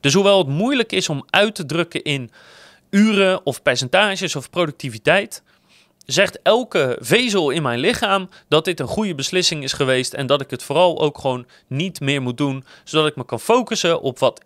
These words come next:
ik belangrijk vind en ik niet geleefd word door de waan van de dag van het nieuws. Dus ik kan je van harte aanbevelen om te stoppen met elke vorm van nieuws volgen. Eh, het enige nieuws wat ik nog volg is af en toe het nieuws in,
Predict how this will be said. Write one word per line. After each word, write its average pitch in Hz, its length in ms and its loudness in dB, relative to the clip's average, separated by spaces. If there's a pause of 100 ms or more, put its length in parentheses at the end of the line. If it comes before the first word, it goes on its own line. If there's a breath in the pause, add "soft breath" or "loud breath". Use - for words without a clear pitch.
ik - 220 -2
belangrijk 147 400 2
vind 131 320 -8 (160 loud breath)
en 131 100 -8
ik 131 120 -8
niet 160 260 -10 (180 soft breath)
geleefd 139 580 0
word 151 380 -2
door 135 320 2 (160 soft breath)
de 127 100 -2
waan 139 240 2
van 135 140 -6
de 123 80 -6
dag 120 380 0
van 113 440 -4
het - 140 -8
nieuws. 151 380 -4 (300)
Dus 131 80 -2
ik - 60 -6
kan 202 100 4
je 180 60 2
van 160 120 -2
harte - 360 0
aanbevelen 185 640 0 (260 loud breath)
om 135 140 -8
te 135 100 -6
stoppen 240 440 0
met 139 180 -6 (120)
elke 208 360 2
vorm 180 340 -2
van 139 240 -4
nieuws 180 280 -4
volgen. 131 500 -2 (400 loud breath)
Eh, 127 160 2 (240)
het 135 160 -2
enige 208 260 2
nieuws 208 160 0
wat 190 140 0
ik 190 80 -6
nog 165 160 -4
volg 156 400 2
is 147 280 -2
af 160 140 2
en 143 60 -12
toe 151 120 -6
het 139 100 -8
nieuws 139 280 -6
in, 127 380 -4